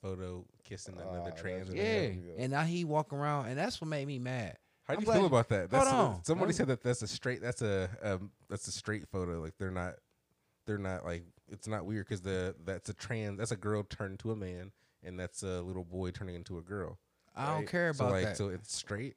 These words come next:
Speaker 1: It's not.
Speaker 3: Yeah, that's not, that's still opposite sex kissing each other. That's cool, whatever. I don't care nothing about that.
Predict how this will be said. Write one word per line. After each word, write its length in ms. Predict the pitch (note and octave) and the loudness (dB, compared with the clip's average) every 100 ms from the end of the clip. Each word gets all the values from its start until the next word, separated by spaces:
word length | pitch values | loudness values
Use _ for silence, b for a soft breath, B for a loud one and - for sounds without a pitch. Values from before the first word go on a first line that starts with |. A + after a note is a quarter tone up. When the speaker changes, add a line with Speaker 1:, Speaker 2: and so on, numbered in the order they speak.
| _ - | _ -16
Speaker 1:
It's 160 | - | -4
not. 120 | E3+ | 2
Speaker 3:
Yeah, 160 | F#3 A2+ G2 - - | 2 0 -6 -14 -6
that's 320 | C3 D3+ - | -2 -2 -4
not, 260 | C3+ B2+ - _ | -4 -4 -8 _
that's 180 | A2+ A2+ | -8 -6
still 380 | - A#2 A2+ G#2+ | -6 -4 -2 -2
opposite 400 | B2 - G2+ G#2+ | -2 -4 -8 -10
sex 300 | - G#2 - | -8 -8 -8
kissing 300 | - G2+ G2+ | -10 -8 -8
each 140 | F#2 G2+ | -8 -8
other. 160 | E2+ | -8
That's 200 | F2+ F#2+ | -8 -10
cool, 320 | - G2 F#2+ | -8 -6 -4
whatever. 260 | F2+ G2 E2+ | -4 -6 -4
I 60 | A2+ | -4
don't 180 | B2 | -4
care 160 | - B2+ | -6 -6
nothing 160 | G#2+ F#2+ | -6 -6
about 280 | F#2 F#2 - | -6 -6 -6
that. 220 | F2+ | -8